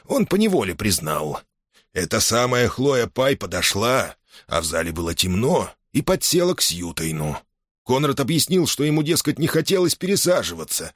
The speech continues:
и пришлось слушать. Тут дядя Уильям фыркнул.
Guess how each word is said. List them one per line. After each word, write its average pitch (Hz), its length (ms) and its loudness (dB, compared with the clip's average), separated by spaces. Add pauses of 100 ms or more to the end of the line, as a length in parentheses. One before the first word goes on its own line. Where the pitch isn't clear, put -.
(140)
и 107 80 -2
пришлось 139 420 2
слушать. - 720 -2 (320)
Тут 190 200 0
дядя 147 260 2
Уильям 131 420 2
фыркнул. 71 760 -6